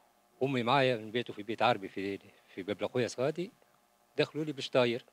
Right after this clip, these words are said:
اسمع فيه كان كيعمل لي هكا، يعني. قمت، قال لي: "تعرف شكون معاك؟" قلت له: "لا." قال لي: "فرقة نهج أم كلثوم." قلت له: "أنا إيش معناتها فرقة نهج أم كلثوم؟" قال لي: "الفرقة الأولى في نهج أم كلثوم، باش نحطوا لك لسه فاكر."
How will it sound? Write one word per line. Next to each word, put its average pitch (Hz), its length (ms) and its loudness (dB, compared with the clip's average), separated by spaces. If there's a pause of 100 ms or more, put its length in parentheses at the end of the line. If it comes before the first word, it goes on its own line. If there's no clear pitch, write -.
(460)
اسمع 139 200 -2
فيه 151 200 -4
كان 143 140 -2
كيعمل 131 300 -4
لي 117 200 -6
هكا، - 260 -12
يعني. 92 220 -12 (540)
قمت، 156 420 2 (1500)
قال 123 100 6
لي: 131 60 4
"تعرف 170 280 8
شكون 135 200 0
معاك؟" 147 400 4 (260)
قلت 131 180 -2
له: 139 60 2
"لا." 151 180 6 (500)
قال 135 100 4
لي: 131 80 2
"فرقة 143 320 -4
نهج 139 200 0
أم 135 60 -2
كلثوم." 123 380 2 (2000)
قلت - 160 -6
له: 175 60 2
"أنا 175 80 2
إيش 156 100 0
معناتها 185 260 2
فرقة - 220 -6
نهج 113 160 -4
أم 113 60 -8
كلثوم؟" 110 380 -6
قال 156 100 2
لي: 151 40 2
"الفرقة 151 300 0
الأولى 165 240 4
في 160 100 -4
نهج 151 180 4
أم 131 60 0
كلثوم، 175 340 -2
باش - 120 -10
نحطوا 156 280 2
لك 151 140 0
لسه 151 240 4
فاكر." - 340 6